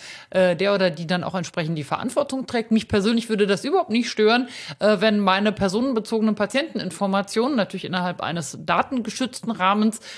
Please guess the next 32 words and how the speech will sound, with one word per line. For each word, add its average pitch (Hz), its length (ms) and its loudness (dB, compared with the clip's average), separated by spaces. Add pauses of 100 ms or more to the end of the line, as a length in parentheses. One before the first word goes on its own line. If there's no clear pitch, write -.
(160)
ähm, 196 500 0
zur, 233 400 0 (260)
ähm, 202 600 0
ähm, 190 400 -2
zu - 100 -2
einer 214 300 4
Vorbereitung 214 640 2
der 190 80 0
Entscheidungsfindung 196 720 0
verwendet 160 480 0
würden. 143 140 -6
Also 135 160 -2
das, 214 160 -2
da 196 160 0
wäre 214 80 2
ich 226 80 -4
total 190 340 0
entspannt, 170 540 0 (300)
äh, 202 140 4
weil 202 140 4
ich - 140 -8
glaube, 196 320 2
dass, 190 320 0
äh, 180 640 0 (120)
quasi 208 260 4
so 196 140 2
diese 190 280 2
Art - 140 -2
Zweitmeinung, 208 840 0
wie 196 180 0
würde 208 280 2
das 190 340 0